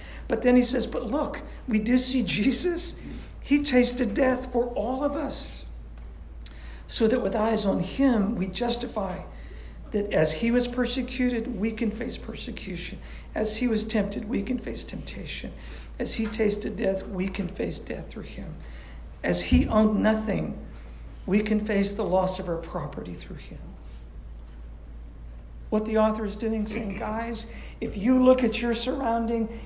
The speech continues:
and you look at your world, there's a lot wrong with it. Let's quit trying to candy coat this thing about our faith. If you look at the world, it's a mess.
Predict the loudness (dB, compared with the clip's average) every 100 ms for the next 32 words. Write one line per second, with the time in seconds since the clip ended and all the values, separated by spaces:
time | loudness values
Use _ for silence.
0 | -6 -2 2 2 2 0 0 -4 -2 -2
1 | 2 2 6 4 4 2 0 -2 -2 -2
2 | 0 4 4 2 0 -6 -10 -6 -4 4
3 | 4 6 6 4 2 4 6 8 6 4
4 | -2 -10 -10 0 2 2 0 4 4 4
5 | 4 4 2 4 4 4 4 2 2 -4
6 | -2 -2 0 0 -2 -4 -4 -4 -4 -6
7 | -10 -12 -14 -14 -14 -14 -10 -6 -2 4
8 | 8 8 8 2 4 4 4 0 0 -2
9 | 0 0 -2 -4 -10